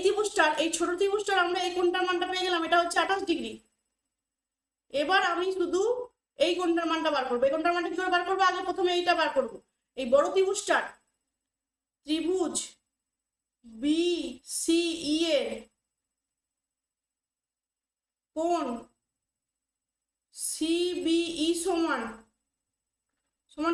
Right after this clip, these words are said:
কি হচ্ছে, একশো আশি মাইনাস আঠাশ প্লাস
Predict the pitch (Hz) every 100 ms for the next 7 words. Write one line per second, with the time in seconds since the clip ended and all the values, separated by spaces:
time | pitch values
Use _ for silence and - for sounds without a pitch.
0 | 330 359 349 349 370 311 294 - 339 330
1 | 330 349 339 311 294 302 311 330 330 -
2 | - _ _ _ _ _ _ _ - 247
3 | 269 269 320 339 349 - - _ _ 277
4 | 277 294